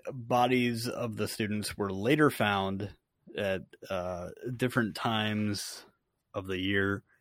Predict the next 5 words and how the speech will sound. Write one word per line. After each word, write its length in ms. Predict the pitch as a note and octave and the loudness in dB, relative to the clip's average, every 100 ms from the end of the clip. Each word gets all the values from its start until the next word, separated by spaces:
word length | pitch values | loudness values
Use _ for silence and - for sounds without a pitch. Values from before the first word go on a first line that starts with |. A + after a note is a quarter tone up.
| _ _ _ _ _ _ _ - | _ _ _ _ _ _ _ -12
um, 580 | F#2 F#2 F2+ F2 F2 F2+ - _ _ _ _ - | -8 -6 -6 -10 -12 -14 -18 _ _ _ _ -14
at 140 | F#2 | -4
different 360 | - - G2+ - _ _ | -2 -2 -4 -10 _ _
parts 440 | - A#2+ A#2 - F#2+ | 2 4 4 0 -6
near 720 | A2+ A#2 B2+ B2 A#2+ A#2 | 0 6 8 10 8 6